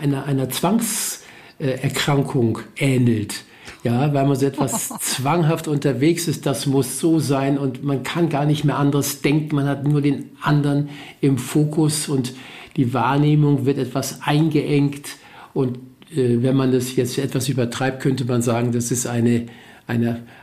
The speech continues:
Speaker 1: außerordentliche Situation, die sich dann hoffentlich auch irgendwann löst, weil man würde ja wa-, wahnsinnig werden, wenn man immer permanent, äh, diese Glücksgefühle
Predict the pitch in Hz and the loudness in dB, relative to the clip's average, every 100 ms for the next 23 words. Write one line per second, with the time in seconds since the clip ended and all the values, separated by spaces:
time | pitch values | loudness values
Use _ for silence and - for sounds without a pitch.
0 | _ - 139 151 - 131 - 135 127 131 | _ -2 0 0 -2 -4 -2 0 0 -2
1 | 120 - 131 123 - 123 123 120 117 - | -6 -4 -4 -2 0 2 4 2 0 -2
2 | 139 151 127 127 - 131 127 139 143 139 | 0 2 0 -2 0 2 4 4 2 0
3 | 120 123 - 117 113 123 147 139 120 120 | 0 -2 -2 -2 0 -2 -2 -2 -2 -4
4 | 127 131 127 117 117 117 131 143 165 - | 0 0 2 2 4 4 4 4 4 0
5 | 127 123 120 127 131 120 117 117 117 117 | -2 0 2 2 4 2 2 0 -2 -2
6 | 123 147 170 143 131 120 120 123 127 120 | -2 2 2 2 0 -2 -4 -2 0 0
7 | 120 139 151 160 156 - - - - 143 | 2 4 2 2 -6 -16 -16 -4 0 2
8 | 151 147 135 131 139 147 - - - - | 2 2 2 2 2 0 -6 -16 -14 -2
9 | 135 131 - 120 135 135 139 160 156 - | 0 0 -2 2 2 4 2 2 0 -2
10 | - 131 - 151 127 131 | -2 -4 2 2 4 2